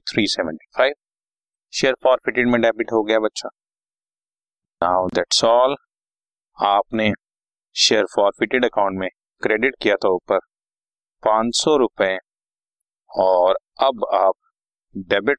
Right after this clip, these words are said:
कर रहे हैं थ्री सेवेंटी फ़ाइव, तो बाकी वन ट्वेंटी फ़ाइव जो बचा ये आपका कैपिटल रिजर्व में ट्रांसफर हो गया। ये रहा बच्चों, फ़ाइव हंड्रेड रुपीज आपने क्रेडिट किया था और उसमें से थ्री सेवेंटी फ़ाइव लॉस हो गया,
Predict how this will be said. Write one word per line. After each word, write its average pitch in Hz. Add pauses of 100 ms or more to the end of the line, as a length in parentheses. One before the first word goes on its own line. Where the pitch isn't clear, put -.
कर 101
रहे 95 (100)
हैं 95 (720)
थ्री 170
सेवेंटी 92 (120)
फ़ाइव, 90 (720)
तो 104
बाकी 107 (540)
वन 104
ट्वेंटी 92
फ़ाइव 85 (100)
जो 95
बचा 131 (460)
ये 120 (140)
आपका 110 (720)
कैपिटल 90
रिजर्व 85
में 101
ट्रांसफर 92
हो -
गया। 101
ये 107
रहा 98
बच्चों, 87
फ़ाइव 104
हंड्रेड 107
रुपीज 101
आपने 107
क्रेडिट 101
किया 151
था 196 (580)
और 95
उसमें 95
से 92 (120)
थ्री 113
सेवेंटी 92
फ़ाइव 87
लॉस 101
हो 127
गया, 131